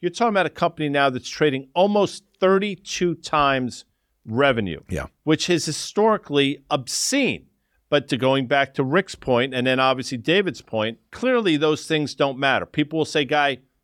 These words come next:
Speaker 1: it will grow into that valuation." It's really gotta grow, and it's gotta do something that it hasn't done over the last few years. That's and a huge acceleration of revenue, which we're not seeing
Speaker 2: Right.
Speaker 1: right
Speaker 2: But
Speaker 1: now.
Speaker 2: there's two things, Danny, and I wanna get your take on this because you talk about the chase all the time, right? Portfolio managers who have to chase things. So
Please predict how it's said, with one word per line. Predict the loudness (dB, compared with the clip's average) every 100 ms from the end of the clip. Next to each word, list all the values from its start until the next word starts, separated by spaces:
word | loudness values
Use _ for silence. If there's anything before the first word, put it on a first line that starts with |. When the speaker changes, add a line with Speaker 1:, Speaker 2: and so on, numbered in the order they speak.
| _
Speaker 1:
it | -18 -4
will | -4
grow | -2 0 0
into | 0 -2
that | -2 0
valuation." | 2 2 2 2 0 -4 -16 _ _ _ _ _
It's | -4 -2
really | -4 -2 0 2 0
gotta | 2 0 0
grow, | 0 0 0
and |
it's | -2 -2
gotta | -2 -2
do | -4 -4
something | -4 -2 -2 -4 -4
that | -4
it | -2
hasn't | -2 -2 -4 -2
done | 0 0 0
over | -4 -2
the | 0
last | 2 2 0
few | -4
years. | 0 0 2
That's | 0 -2 -10 _ _ -4
and | 0
a | 0
huge | -2 0 0 0
acceleration | -4 0 0 2 2 0 -2 -4 -4
of | 0
revenue, | 0 0 -4
which | -6 -6
we're | -4
not | -2 -2 -2
seeing | -2
Speaker 2:
Right. | -2 -2
Speaker 1:
right | -8 -2
Speaker 2:
But | 0
Speaker 1:
now. |
Speaker 2:
there's | 0 -2
two | -4 -4
things, | -2 -2
Danny, | -2 -2 0
and | 0
I |
wanna | 0 0 -2
get | -2
your | -4
take | -2 -4 -2
on | -2
this | 0 -4
because | -6 -4 -2 0
you | 0 0
talk | 0 -2 0
about | -2 -2
the | -4
chase | -2 0 0 -2 -4
all | 0 2
the | 2
time, | 0 0 0 0 0
right? | 0 0
Portfolio | -2 0 0 0 0
managers | 0 0 0 0 -2 -2
who | -2
have | 0 -2 -4
to | -8
chase | -4 -2 -2 -4
things. | -4 -2
So | -2